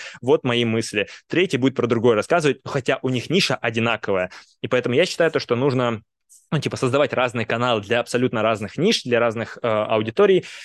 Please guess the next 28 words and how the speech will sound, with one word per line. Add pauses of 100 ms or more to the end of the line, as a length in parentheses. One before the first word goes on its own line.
(180)
Особо
нет
смысла,
потому
что
в
каком-то
плане
ты
тогда
разорвешься
и
в
итоге
сломаешься.
То
есть,
э,
реально
нет
смысла,
если
это
прям
совсем
кардинально
разные
истории.